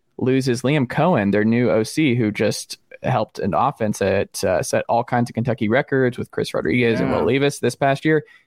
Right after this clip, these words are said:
Speaker 1: He goes to become the O C with the Rams. Dude, this is a lot of turnover, uh, in the S E C East. Um, of the three,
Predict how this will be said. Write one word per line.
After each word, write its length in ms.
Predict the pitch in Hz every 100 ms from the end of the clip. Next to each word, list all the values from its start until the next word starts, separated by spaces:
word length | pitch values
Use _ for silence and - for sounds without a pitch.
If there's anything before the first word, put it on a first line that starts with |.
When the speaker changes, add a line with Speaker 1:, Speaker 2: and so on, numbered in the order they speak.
| _
Speaker 1:
He 140 | 135
goes 320 | 135 135 131 -
to 100 | 117
become 400 | 120 110 107 98
the 240 | 95 -
O 120 | 92
C 300 | 107 - 110
with 160 | 101 -
the 100 | -
Rams. 560 | 104 131 156 190 202 - _ _ _ _ -
Dude, 260 | 110 101
this 200 | 117 -
is 80 | 233
a 120 | 165
lot 420 | 107 95 104 120 98
of 100 | -
turnover, 680 | 113 110 92 73 69 76 -
uh, 200 | 95 95 76
in 80 |
the 80 | 104
S 160 | 90 85
E 60 |
C 160 | - 87
East. 460 | 76 120 107 - -
Um, 320 | 95 107 107 -
of 220 | 147 165
the 80 | 156
three, 520 | - 139 123 104 -